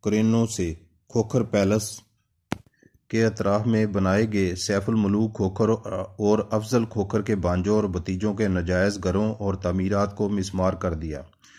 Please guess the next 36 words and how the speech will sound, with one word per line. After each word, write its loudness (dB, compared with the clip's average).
और 6
अड़तीस 0
कनाल 2
ज़मीन 2
खोखर 0
बरादरान 2
के -4
कब्ज़ा 0
से -2
वागजार 0
करा -4
के -4
पंजाब 0
हुकूमत -2
के -4
हवाले -2
कर -4
दी, -8
जिसकी 0
मालियत 2
एक 0
अरब 0
और 0
पच्चीस -2
करोड़ 0
रुपये -2
बनती -4
है, -8
जबकि 2
एक 2
महीना 2
पहले 2
भी 0
सैफुल 0
मलूक 0
से -4